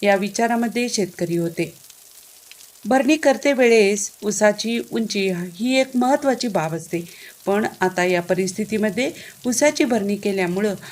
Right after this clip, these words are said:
आपणास जे थोडेफार प्रयत्न करून फुटवे मिळणार होते, ते मिळणार नाहीत. शेवटी आपणास आवश्यक ती ऊसांची संख्या मिळणार नाही. दहा फुटामध्ये कमीत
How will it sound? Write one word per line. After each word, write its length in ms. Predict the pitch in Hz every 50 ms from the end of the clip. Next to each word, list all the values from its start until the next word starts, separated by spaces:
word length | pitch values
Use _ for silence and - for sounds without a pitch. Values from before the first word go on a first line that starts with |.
| - - -
आपणास 440 | - 202 202 202 202 202 214 220 - -
जे 140 | - 233 247 240
थोडेफार 500 | - 226 226 226 247 254 247 254 254 262
प्रयत्न 440 | 262 - 233 220 214 214 214 233 226
करून 300 | 220 - 247 240 247 247
फुटवे 400 | 233 - - 220 202 - 233 247
मिळणार 400 | 247 240 247 240 233 254 277 285
होते, 340 | 277 262 262 - 247 254 247 247 - - - - - -
ते 100 | - 254
मिळणार 380 | 247 220 190 170 175 170 165 156
नाहीत. 280 | 156 156 156 160 165 170 - - - - - - - - - - - - -
शेवटी 460 | - - 277 277 269 269 - 285 294 294 - - - - - -
आपणास 440 | 226 233 - - 226 226 240 233 - - -
आवश्यक 400 | 226 226 226 269 262 - 277 262
ती 200 | 269 - 269 262 - -
ऊसांची 440 | 220 233 233 262 277 277 - - 220
संख्या 380 | - 202 190 180 180 180 175
मिळणार 300 | 170 170 165 165 165 165
नाही. 320 | 160 165 165 170 190 214 214 - - - - - - - -
दहा 240 | 226 220 220 277 294 285
फुटामध्ये 560 | 277 262 262 254 247 240 240 202 247 254 262
कमीत 360 | 254 - 254 226 226 240 240